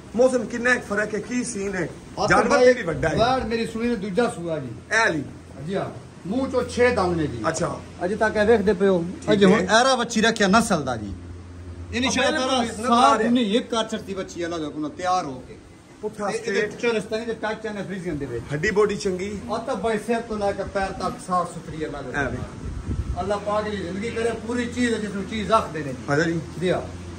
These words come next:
Speaker 2: ਇਨਸ਼ਾ ਅੱਲਾਹ ਬੈੜੀ ਮੇਰੀ ਅਠਾਈ ਤਰੀਕ ਨੂੰ ਦੁੱਧ ਦੀ ਤਸੱਲੀ ਨਾਲ ਕਰਸੀ ਅੱਲਾਹ ਦਾ ਹੁਕਮ।
Speaker 1: ਅਠਾਈ ਤੋਂ ਤੀਹ ਲੀਟਰ।
Speaker 2: ਅਠਾਈ ਤੋਂ ਤੀਹ ਕਿਲੋ, ਗਾਰੰਟੀ ਨਾਲ ਦੁੱਧ ਕਰਸੀ ਅੱਲਾਹ ਦਾ
Speaker 1: ਮਾਸ਼ਾਅੱਲਾ
Speaker 2: ਹੁਕਮ।
Speaker 1: ਜੀ, ਮਾਸ਼ਾਅੱਲਾ, ਬਣਦਾ
Speaker 2: ਜੀ ਹਾਂ।
Speaker 1: ਵੀ ਹੈ।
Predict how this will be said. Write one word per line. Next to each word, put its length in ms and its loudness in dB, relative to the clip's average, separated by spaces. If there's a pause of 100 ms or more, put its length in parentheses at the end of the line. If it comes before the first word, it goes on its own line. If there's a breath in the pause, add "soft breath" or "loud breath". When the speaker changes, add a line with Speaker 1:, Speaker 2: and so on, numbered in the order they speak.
(140)
Speaker 2:
ਇਨਸ਼ਾ 240 6
ਅੱਲਾਹ 280 6
ਬੈੜੀ 240 6
ਮੇਰੀ 180 6
ਅਠਾਈ 260 8
ਤਰੀਕ 280 0
ਨੂੰ 120 0
ਦੁੱਧ 180 0
ਦੀ 80 0
ਤਸੱਲੀ 340 -2
ਨਾਲ 120 4
ਕਰਸੀ 300 -6
ਅੱਲਾਹ 160 -2
ਦਾ 60 -6
ਹੁਕਮ। 140 -8
Speaker 1:
ਅਠਾਈ 240 6
ਤੋਂ 120 -4
ਤੀਹ 220 -4
ਲੀਟਰ। 240 -2
Speaker 2:
ਅਠਾਈ 240 4
ਤੋਂ 120 -8
ਤੀਹ 220 -2
ਕਿਲੋ, 140 -4
ਗਾਰੰਟੀ 420 -2
ਨਾਲ 140 0
ਦੁੱਧ 160 -6
ਕਰਸੀ 200 -4
ਅੱਲਾਹ 140 0
ਦਾ 60 0
Speaker 1:
ਮਾਸ਼ਾਅੱਲਾ 200 -6
Speaker 2:
ਹੁਕਮ। 160 -10
Speaker 1:
ਜੀ, 80 -2
ਮਾਸ਼ਾਅੱਲਾ, 340 -4
ਬਣਦਾ 180 0
Speaker 2:
ਜੀ 60 -4
ਹਾਂ। 60 -2
Speaker 1:
ਵੀ 160 -4
ਹੈ। 100 -6